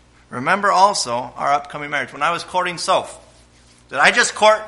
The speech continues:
Sophie so that I could buy her lots of flowers? I just had so much money. I just, I just wanted to buy flowers. Is that why I courted Soph? Just, just wanted to buy her chocolates. I just, just,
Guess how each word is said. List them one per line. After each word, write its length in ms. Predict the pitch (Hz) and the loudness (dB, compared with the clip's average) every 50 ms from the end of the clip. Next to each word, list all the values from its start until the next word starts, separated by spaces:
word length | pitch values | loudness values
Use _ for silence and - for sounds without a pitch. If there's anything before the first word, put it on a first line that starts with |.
| - - - - - - - | -14 -20 -20 -20 -20 -20 -18
Sophie 500 | - - 196 202 220 202 214 220 208 - | -4 2 4 4 4 4 4 2 2 2
so 320 | - - - 180 175 170 | -2 -4 -2 0 0 4
that 520 | 170 165 147 135 - - - - - - - - | 6 6 6 6 6 2 -6 -16 -18 -20 -6 0
I 140 | 147 165 160 | 0 0 0
could 220 | 165 151 113 110 | 0 -4 -10 -8
buy 160 | 135 135 135 | -6 -4 -2
her 80 | 135 131 | -2 -2
lots 200 | 127 123 131 - | -4 -4 -8 -10
of 80 | 120 | -12
flowers? 320 | - 117 113 113 120 117 - - - _ _ _ _ _ _ _ _ _ _ _ _ _ _ _ _ _ _ _ _ | -10 -8 -8 -8 -8 -12 -16 -20 -20 _ _ _ _ _ _ _ _ _ _ _ _ _ _ _ _ _ _ _ _
I 120 | - 107 | -16 -14
just 240 | 104 104 95 - - | -14 -14 -16 -14 -8
had 220 | - 92 95 - | -6 -6 -6 -6
so 100 | - 113 | -8 -12
much 280 | 110 95 92 - - - | -12 -12 -14 -14 -14 -14
money. 180 | 98 92 95 98 | -12 -12 -10 -10
I 100 | 104 120 | -12 -12
just, 220 | - - - - - | -12 -14 -18 -16 -14
I 80 | 123 139 | -12 -12
just 180 | 156 151 - | -12 -12 -8
wanted 220 | 147 165 185 190 190 | -6 -4 -4 -2 -4
to 60 | 208 | 2
buy 220 | 196 190 180 214 | 4 6 8 8
flowers. 480 | - - - 120 87 85 87 87 92 - - - - - _ _ _ _ _ | 6 4 0 0 0 0 0 -2 -4 -6 -10 -14 -18 -20 _ _ _ _ _
Is 60 | - | 6
that 180 | 180 196 226 220 | 8 10 10 12
why 460 | 214 214 220 220 214 214 208 208 190 | 12 12 12 12 10 10 8 6 6
I 40 | 180 | 2
courted 360 | 165 - 190 202 208 208 180 | -4 -2 0 2 2 2 0
Soph? 360 | - 202 202 208 202 208 - - - - _ _ - - _ _ _ _ _ _ _ _ _ _ _ _ _ _ _ _ _ | 0 0 2 0 0 -4 -10 -18 -20 -20 _ _ -20 -20 _ _ _ _ _ _ _ _ _ _ _ _ _ _ _ _ _
Just, 240 | 156 180 185 - - - - | 0 0 0 0 -6 -14 -4
just 200 | - 190 196 202 | -4 -4 0 4
wanted 220 | 226 240 247 240 | 6 8 8 8
to 60 | 226 | 8
buy 140 | 208 175 202 233 | 8 8 10 10
her 120 | 247 233 | 10 10
chocolates. 560 | - - 165 160 156 160 - 165 165 160 - | 10 10 10 10 10 8 6 0 -2 -2 -4
I 80 | 170 160 | -6 -4
just, 340 | - 190 - - - - - | -4 -6 -8 -10 -14 -18 -20
just, 260 | 165 156 - - | -20 -18 -18 -20